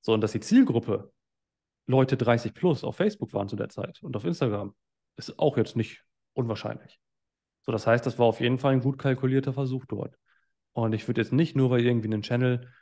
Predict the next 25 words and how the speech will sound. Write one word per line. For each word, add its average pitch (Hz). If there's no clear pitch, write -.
von -
anderen 120
Leuten 117
nicht 113
benutzt 117
wird, 120
da -
zwangsläufig 131
draufgehen, 123
weil 107
vielleicht 113
hat 127
es 123
auch 113
einen 127
Grund, 135
<laughs> -
dass -
der -
nicht 120
benutzt 127
wird. -
So, 131
das 123
heißt, 127